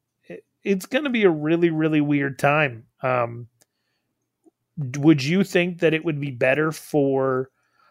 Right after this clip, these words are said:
a lot of these, uh, because we saw, you know, Clemson had a big outbreak, Kansas State, Texas.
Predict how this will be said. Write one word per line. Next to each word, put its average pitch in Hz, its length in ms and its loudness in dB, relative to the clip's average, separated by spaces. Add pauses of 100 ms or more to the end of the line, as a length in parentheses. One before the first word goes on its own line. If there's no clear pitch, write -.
(200)
a 131 80 4
lot 131 380 4
of 123 180 -4
these, 135 680 -2 (120)
uh, 131 280 4
because 143 340 0
we 151 120 -2
saw, 135 500 2
you 143 120 -2
know, 120 140 -4
Clemson 143 500 -4
had 135 140 2
a 135 60 0
big 135 160 -2
outbreak, 139 400 -2
Kansas 131 340 -6
State, 135 340 -2
Texas. - 560 -4